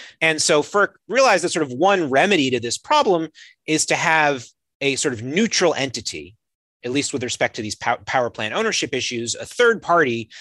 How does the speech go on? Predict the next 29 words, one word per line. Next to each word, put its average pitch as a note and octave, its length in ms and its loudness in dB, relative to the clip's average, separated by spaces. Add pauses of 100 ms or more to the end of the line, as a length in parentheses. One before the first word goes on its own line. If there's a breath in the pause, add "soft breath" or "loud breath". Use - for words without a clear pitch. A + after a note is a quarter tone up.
(180 loud breath)
to D3+ 60 0
actually C#3 640 0 (240)
be F#3 220 4
in D3 100 0
charge C#3 480 2
of A2 100 -4
these A2 140 -4
short-term C3+ 540 -2
operational A2 600 -4
issues, - 580 -6 (320 soft breath)
and A2 160 -2
have C#3 160 -2
a C3 60 -6
third F3+ 320 0
party, C#3 360 0
this G#2 260 -6
regional B2+ 300 -6
transmission A#2 560 -8
organization, B2 760 -2 (380 loud breath)
determine D3 580 0
which C3+ 220 -2
power B2 240 0
plants G#2 400 -6
get G#2+ 180 -4
to - 80 -8
operate. D#2+ 540 -6
And A2 120 -10
so C#3 120 -2
that F#3+ 280 2